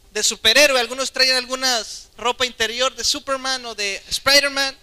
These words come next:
o de los Avengers. O algunos que somos músicos, tal vez buscamos alguna ropa interior que tenga algún saxofón o alguna guitarra, no sé. Hay algunos que tal vez ya no tuvimos oportunidad y nos gastamos el aguinaldo.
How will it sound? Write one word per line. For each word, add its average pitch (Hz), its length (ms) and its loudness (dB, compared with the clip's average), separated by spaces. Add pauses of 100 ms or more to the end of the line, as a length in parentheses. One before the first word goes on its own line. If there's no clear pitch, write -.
(460)
o 202 100 0
de 214 100 -2
los 202 220 -4
Avengers. 269 720 2 (280)
O 214 60 6
algunos 240 380 -2
que 233 100 -4
somos 240 460 -4
músicos, 240 480 -10
tal 233 160 -6
vez 247 160 -10
buscamos 240 500 -6
alguna 226 320 -4
ropa 226 300 -8
interior 220 280 -10
que 220 120 -12
tenga 226 300 -6
algún 226 380 -10 (200)
saxofón 240 840 0
o 233 100 0
alguna 214 300 -2
guitarra, 240 500 2
no 240 140 -6
sé. 240 320 0 (1040)
Hay 247 160 6
algunos 285 420 4
que 262 120 6
tal 269 300 4
vez 294 280 4
ya 262 120 4
no 277 140 2
tuvimos 269 460 -4
oportunidad 247 720 0
y 277 60 -4
nos 262 160 -2
gastamos 262 500 0
el 240 120 0
aguinaldo. 240 840 2